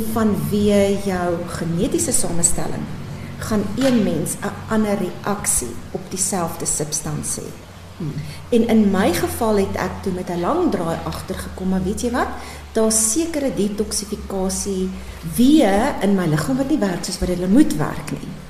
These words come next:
Speaker 1: vanweë my genetiese samestelling.
Speaker 2: Nou goed, so toe word jy nou siek en toe besef jy, goed, jy gaan nou iets moet doen. Hoe,
Speaker 1: Ja.
Speaker 2: hoe verander jy dit toe?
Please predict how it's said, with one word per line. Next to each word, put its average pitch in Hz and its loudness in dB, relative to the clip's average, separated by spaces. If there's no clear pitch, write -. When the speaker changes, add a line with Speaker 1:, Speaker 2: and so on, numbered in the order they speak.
Speaker 1:
vanweë 233 6
my 180 4
genetiese 180 0
samestelling. - 2
Speaker 2:
Nou 233 6
goed, - 6
so 220 2
toe 330 10
word 254 6
jy 233 8
nou 214 8
siek 156 2
en 185 6
toe 185 2
besef 180 2
jy, 165 4
goed, 156 2
jy 139 2
gaan 165 4
nou 156 0
iets - 4
moet 151 2
doen. 117 2
Hoe, 233 8
Speaker 1:
Ja. 262 0
Speaker 2:
hoe 214 4
verander 254 4
jy 139 2
dit 127 -4
toe? - -6